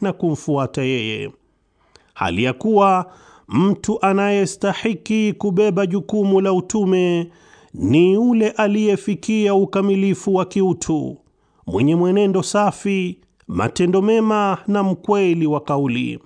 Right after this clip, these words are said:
Ni mtu ambaye amepambika pia kwa sifa maalumu kama urazini na uelewa, ukarimu na ushujaa, na mwenye kuyafahamu mateso na machungu ya wanyonge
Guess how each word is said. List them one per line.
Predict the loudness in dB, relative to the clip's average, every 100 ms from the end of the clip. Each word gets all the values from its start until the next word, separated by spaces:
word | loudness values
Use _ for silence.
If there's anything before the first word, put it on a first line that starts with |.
| _ _ _ _ _ -20 -20 -20 -8
Ni | -2 2
mtu | 2 2 2
ambaye | 2 2 2 2 2
amepambika | 0 0 2 0 0 0 0 0 -2 -2 -2
pia | -2 0 0
kwa | 0 -4
sifa | -2 -2 -2 0 0
maalumu | 0 0 0 2 2 2 2
kama | 0 -2 0 0
urazini | 0 0 -2 0 2 2 2
na | 2 0
uelewa, | 2 0 0 0 0 0 -2 -6 -14 _ _ _ -6
ukarimu | -6 -2 0 2 2 0 0 0
na | 0
ushujaa, | -2 -2 -2 0 2 2 0 -2 -8 _ _ _ _ -2
na | 2 4
mwenye | 4 4 4 2
kuyafahamu | 2 2 2 0 -2 -2 0 2
mateso | 2 -2 -2 -2 -2 -2 -2
na | 0 0
machungu | -2 -4 0 2 2 2 2
ya | 2
wanyonge | 2 2 2 2 2 0 0 -4